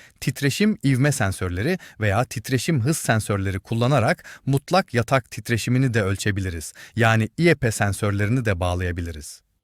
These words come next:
Cihaza hava aralığı sensörleri bağlayarak generatör hava aralığını izleme seçeneğimiz de var. Ayrıca sargı ucu titreşimlerini izlemek için de kullanabiliriz. Cihaz, çeşitli türlerde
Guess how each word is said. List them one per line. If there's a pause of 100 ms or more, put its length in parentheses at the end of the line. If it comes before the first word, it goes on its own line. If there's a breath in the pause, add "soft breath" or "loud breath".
(380)
Cihaza
hava
aralığı
sensörleri
bağlayarak (180 loud breath)
generatör
hava
aralığını
izleme
seçeneğimiz
de
var. (380 loud breath)
Ayrıca (180 loud breath)
sargı
ucu
titreşimlerini
izlemek
için
de
kullanabiliriz. (340 loud breath)
Cihaz, (240 loud breath)
çeşitli
türlerde